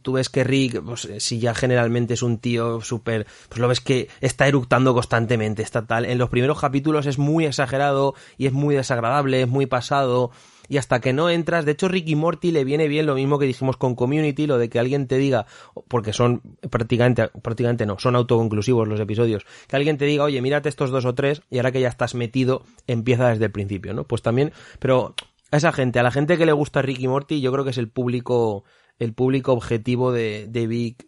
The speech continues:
de Big Mouth. De hecho, creo que está diri-, es que yo creo que es para eso. O sea, la gente de Netflix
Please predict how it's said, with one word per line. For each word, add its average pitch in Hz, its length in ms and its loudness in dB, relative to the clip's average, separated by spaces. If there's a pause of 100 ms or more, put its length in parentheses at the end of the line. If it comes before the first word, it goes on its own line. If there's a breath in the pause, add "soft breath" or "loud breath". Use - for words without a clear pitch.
de 113 180 -4
Big 110 200 -4
Mouth. 101 240 -4
De 110 80 -2
hecho, 131 200 0
creo 139 140 2
que 135 80 -2
está 123 220 2
diri-, 117 240 -2
es 117 100 -10
que 123 300 -6
yo 123 160 -2
creo 143 160 2
que 143 80 -2
es 131 60 0
para 104 260 -2
eso. 107 160 -6
O - 20 -8
sea, 95 160 -6
la 101 80 -4
gente 120 240 -2
de 123 100 2
Netflix 123 380 -2